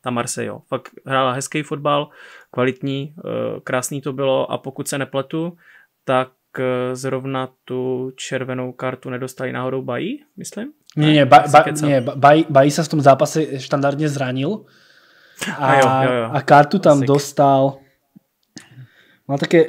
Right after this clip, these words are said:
Speaker 2: jednoduché meno, ale neviem, ako sa správne vyslovuje, pretože mne francúzština vždycky robí, robí problém. Písalo sa to nejako, že, akože vy-, p-, fakt teraz to vyslovím, ako sa to píše, Gigot. Si nejako Ži-, neviem, ako sa
Speaker 1: Jo.
Speaker 2: to vyslovuje, ale proste
Speaker 1: Jo.
Speaker 2: ten, tento hráč to dostal.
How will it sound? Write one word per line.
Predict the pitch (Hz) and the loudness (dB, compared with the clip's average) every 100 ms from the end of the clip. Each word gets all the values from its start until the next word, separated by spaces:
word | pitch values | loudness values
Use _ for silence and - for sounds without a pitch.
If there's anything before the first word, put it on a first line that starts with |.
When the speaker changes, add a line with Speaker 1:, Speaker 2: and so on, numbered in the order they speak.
| 120 | 0
Speaker 2:
jednoduché | 151 156 175 - 170 | -4 -2 -2 0 2
meno, | 143 147 156 | 4 4 4
ale | 143 | 4
neviem, | 143 180 165 | 4 2 0
ako | 151 | -4
sa | 139 | -14
správne | - 147 151 | 2 4 6
vyslovuje, | 139 131 - 143 | 2 -4 -2 0
pretože | 139 139 135 | 0 -2 -4
mne | 143 | -4
francúzština | 139 131 135 147 139 151 131 | -2 -4 -2 -6 -6 -4 -4
vždycky | 127 - 139 | -6 -4 -2
robí, | 135 135 131 - _ _ | -2 -4 -6 -20 _ _
robí | - 139 151 | -8 -4 -4
problém. | 156 127 143 147 151 165 147 | -2 -2 2 0 0 -12 -8
Písalo | 156 208 | 0 2
sa | 196 | 2
to | 170 | 0
nejako, | 165 165 | 0 -2
že, | 151 156 147 _ _ _ _ _ _ _ _ _ | 0 0 -2 _ _ _ _ _ _ _ _ _
akože | - 151 151 | -14 -8 -6
vy-, | 165 - | -6 -10
p-, | - 170 | -16 -8
fakt | 165 156 | -8 -4
teraz | 170 151 | -4 -4
to | |
vyslovím, | 147 139 160 147 | -6 -4 -4 -4
ako | - | -8
sa | 139 | -6
to | 156 | -6
píše, | - 139 139 113 | -4 -8 -8 -6
Gigot. | 139 175 143 - - _ _ _ _ _ _ _ _ | -4 -2 -2 -4 -20 _ _ _ _ _ _ _ _
Si | - | -16
nejako | 131 139 | -10 -10
Ži-, | 120 147 160 _ | -8 -8 -10 _
neviem, | 160 160 | -6 -2
ako | 135 | 0
sa | 120 | 0
Speaker 1:
Jo. | 135 | -4
Speaker 2:
to | |
vyslovuje, | 131 147 135 143 | -6 -8 -4 -4
ale | 139 131 127 | -4 -6 -8
proste | 123 120 | -6 -6
Speaker 1:
Jo. | 117 _ 147 | -8 _ -16
Speaker 2:
ten, | - 135 139 | -10 -10 -8
tento | 139 135 143 | -8 -8 -8
hráč | 135 113 - | -8 -10 -12
to | - | -12
dostal. | 131 113 165 156 160 | -12 -10 -6 -6 -8